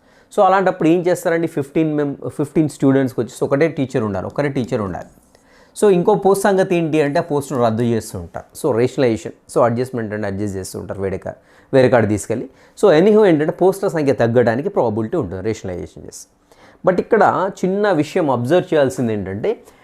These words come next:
రేషనలైజేషన్ ద్వారా పాఠశాలను పోస్టులను రద్దు చేయాలనే ప్రతిపాదన గతంలో ఉండేది, తాజాగా దీన్ని ఉపసంహరించుకున్నారు. ఇది ఒక గుడ్ న్యూస్ అండి మనకి.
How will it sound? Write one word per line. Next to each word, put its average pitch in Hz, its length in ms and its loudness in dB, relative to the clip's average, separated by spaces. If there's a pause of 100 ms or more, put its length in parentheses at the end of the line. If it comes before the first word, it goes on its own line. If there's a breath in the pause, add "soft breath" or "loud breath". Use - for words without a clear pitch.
(280 soft breath)
రేషనలైజేషన్ 208 800 4
ద్వారా 160 220 4
పాఠశాలను 151 600 0
పోస్టులను 139 400 -2
రద్దు 120 180 0
చేయాలనే 135 280 -2
ప్రతిపాదన 113 640 -4
గతంలో 139 500 0
ఉండేది, 123 360 -2 (480 soft breath)
తాజాగా 180 540 4
దీన్ని 156 280 0
ఉపసంహరించుకున్నారు. 127 1300 -2
ఇది 117 100 -4
ఒక 127 80 0
గుడ్ 117 240 0
న్యూస్ 135 200 0
అండి 98 180 -2
మనకి. - 560 -14